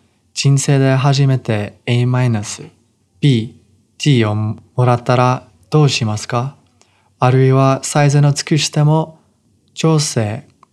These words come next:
コーラスに入れなかったらどうでしょうか？それとも、あなたが求めている交際関係が崩壊したとき、あるいはこれらすべてとさらに重要なことが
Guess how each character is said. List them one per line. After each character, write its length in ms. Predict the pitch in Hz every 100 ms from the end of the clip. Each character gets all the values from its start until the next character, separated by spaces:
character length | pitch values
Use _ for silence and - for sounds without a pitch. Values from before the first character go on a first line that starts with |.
| _ _
コ 260 | - 160
ー 60 | 143
ラ 160 | 120 110
ス 200 | - 113
に 340 | 113 110 117 _ _
入 200 | - 131
れ 60 |
な 120 | 135
か 140 | 131 147
っ 120 | 147
た 120 | -
ら 280 | 135 135 147 -
ど 160 | 147
う 40 | 131
で 120 | 113
し 120 | -
ょ 120 | 113
う 40 | 113
か？ 320 | 131 107 - _ _ _ _ _ _ _
そ 200 | - 143
れ 100 | 127
と 140 | 127
も、 340 | 127 127 135 - _ _
あ 80 | 131
な 120 | 127
た 140 | 135
が 260 | 131 131 131
求 260 | 139 120 139
め 140 | 135
て 340 | 131 131 117 113
い 40 |
る 300 | 110 107 - -
交 240 | 131 127
際 400 | - 135 135 135
関 280 | - 143 127
係 200 | - 110
が 340 | 117 120 117 - _ _ _ _ _ _ _ _
崩 420 | _ 147 143 147 143
壊 20 |
し 120 | -
た 100 | 143
と 100 | 147
き、 400 | - 139 143 - -
あ 100 | 131
る 120 | 135
い 60 | 135
は 340 | 139 139 - _ _ _ _ _ _
こ 120 | -
れ 100 | 151
ら 160 | 151 147
す 240 | 147 -
べ 120 | 151
て 120 | 120 110
と 360 | 110 110 -
さ 240 | - - 131
ら 80 | 127
に 280 | 127 131
重 220 | 135 131 127
要 140 | 127
な 140 | 127
こ 100 | 123
と 140 | 123 127
が 300 | 127 127